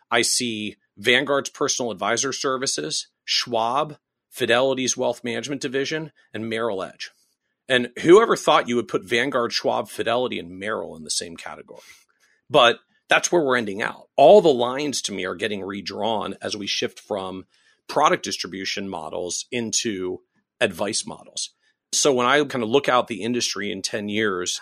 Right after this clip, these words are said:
I still see platforms for employee advisors and an independent world.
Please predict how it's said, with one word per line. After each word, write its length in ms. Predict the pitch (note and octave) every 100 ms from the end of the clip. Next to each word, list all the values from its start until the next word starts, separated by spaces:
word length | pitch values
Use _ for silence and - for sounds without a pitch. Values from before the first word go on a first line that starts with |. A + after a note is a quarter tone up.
| -
I 100 | C3
still 280 | - E3 D3
see 540 | - C3+ B2 B2 - -
platforms 600 | - B2 B2 D3 C3 B2+
for 140 | - B2+
employee 400 | A#2+ A#2+ A2+ A2
advisors 720 | G2+ G2+ G#2 - G2+ G#2 -
and 140 | A2
an 120 | G#2 G#2+
independent 500 | A2 G#2+ G2 F#2 G2+
world. 320 | F#2+ F#2